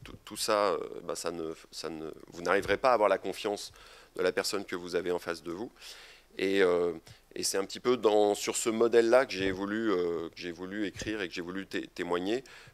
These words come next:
pour, euh, euh, inspirer, euh, de, de la,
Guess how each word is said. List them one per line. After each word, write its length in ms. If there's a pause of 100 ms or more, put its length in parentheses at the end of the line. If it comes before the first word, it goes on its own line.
(120)
pour, 340
euh, 320 (360)
euh, 100 (180)
inspirer, 720
euh, 180
de, 300
de 120
la, 140